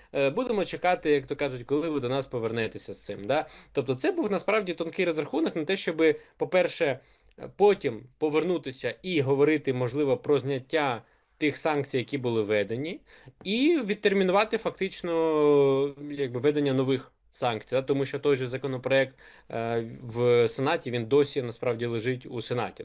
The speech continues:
Плюс, якщо вірити повідомленню, що Кіт Келлог може піти у відставку, тобто, о-, очевидно, вони розраховували на дещо інший баланс всередині адміністрації, там, умовно, після Нового року, коли вже там, е,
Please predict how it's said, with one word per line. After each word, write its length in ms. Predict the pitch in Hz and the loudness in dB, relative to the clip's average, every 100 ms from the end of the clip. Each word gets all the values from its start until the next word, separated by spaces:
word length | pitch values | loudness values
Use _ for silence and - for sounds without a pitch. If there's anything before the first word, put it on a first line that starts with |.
| - | -10
Плюс, 440 | 165 214 208 - - - - | 0 2 2 0 -14 -20 -4
якщо 400 | 139 143 - 180 | -4 -4 -4 -2
вірити 440 | 156 160 143 139 | 2 2 2 0
повідомленню, 560 | 131 143 131 143 135 131 | 0 -2 0 -2 -2 -6
що 220 | - 139 | -6 -8
Кіт 200 | 127 131 | -6 -8
Келлог 340 | - 139 127 - | 0 2 2 0
може 220 | 123 113 | -4 -4
піти 220 | 117 127 | -4 -4
у 80 | 120 | -2
відставку, 680 | 110 - - - - 202 - - - | -4 0 0 0 2 0 0 -12 -6
тобто, 460 | 139 - 131 120 | -6 0 2 2
о-, 260 | 120 135 135 | 2 0 -2
очевидно, 480 | 127 - 156 202 147 | -4 -2 -2 0 2
вони 420 | 123 127 147 143 | 0 2 2 2
розраховували 600 | 123 117 - 147 135 117 | 0 -4 2 2 2 -2
на 300 | 113 127 120 - _ _ - | -4 -4 -6 -10 _ _ -2
дещо 340 | 139 143 151 - | 0 0 -6 -2
інший 360 | 180 190 - 127 | 0 2 0 2
баланс 400 | 123 135 151 - | 4 4 2 -2
всередині 460 | - 127 120 120 | 0 2 2 -2
адміністрації, 720 | 110 110 117 - 220 262 - | -4 -4 -6 0 0 0 -4
там, 140 | - 131 | -6 -4
умовно, 340 | 127 165 147 | -2 0 -2
після 300 | 131 151 151 | -2 -4 -2
Нового 340 | 123 123 113 127 | -4 -2 -2 0
року, 420 | 220 269 180 151 _ _ _ _ _ _ _ _ | -2 -2 -6 -6 _ _ _ _ _ _ _ _
коли 260 | - 135 156 | -4 2 2
вже 180 | 135 123 | 0 -2
там, 280 | 135 127 117 - - _ | -2 -4 -6 -16 -20 _
е, 440 | 113 113 110 113 | 0 2 2 2